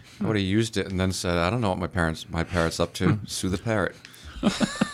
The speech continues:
Speaker 2: Well, it's, it's a very funny time right now. And Mike, you hit upon something else which is really true.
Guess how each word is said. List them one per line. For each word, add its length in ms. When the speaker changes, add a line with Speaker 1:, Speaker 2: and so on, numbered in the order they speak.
Speaker 2:
Well, 220
it's, 160
it's 280
a 40
very 260
funny 340
time 380
right 220
now. 360
And 340
Mike, 340
you 80
hit 160
upon 280
something 380
else 240
which 160
is 160
really 240
true. 400